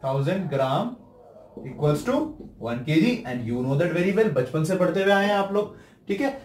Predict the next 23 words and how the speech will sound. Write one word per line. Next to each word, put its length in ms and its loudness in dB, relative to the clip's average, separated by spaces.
So 60 -6
याद 300 4
क्या 100 6
रखना 220 4
है? 260 -2
वन 220 4
ग्राम 300 4
equals 320 2
to 100 -2
ten 160 8
to 100 2
the 160 4
power 280 8
minus 420 -2
three 200 2
K 140 -2
G। 120 -10
ये 100 6
आ 100 8
गई 160 4
एक 140 -2
छोटी 220 -2
यूनिट, 360 -4